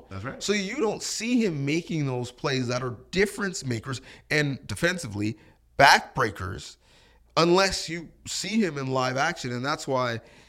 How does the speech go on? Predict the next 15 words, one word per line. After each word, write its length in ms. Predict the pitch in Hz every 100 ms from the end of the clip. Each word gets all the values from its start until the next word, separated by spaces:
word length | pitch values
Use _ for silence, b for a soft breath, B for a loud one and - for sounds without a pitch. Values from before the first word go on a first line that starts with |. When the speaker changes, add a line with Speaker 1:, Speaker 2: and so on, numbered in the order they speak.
| B
Speaker 2:
it, 380 | 127 139 139 -
it, 180 | 113 -
maybe 360 | 135 156 165
they 100 | 139
didn't 320 | 147 147 143 147
even 320 | 135 117 123
realize 420 | 156 165 131 113
what 160 | 117 117
they 140 | 101
had, 400 | 113 143 131 110
because 300 | 110 - 113
it's 320 | 113 - - -
hard 220 | 131 123
to 60 | 107
simulate 560 | - 143 127 110 107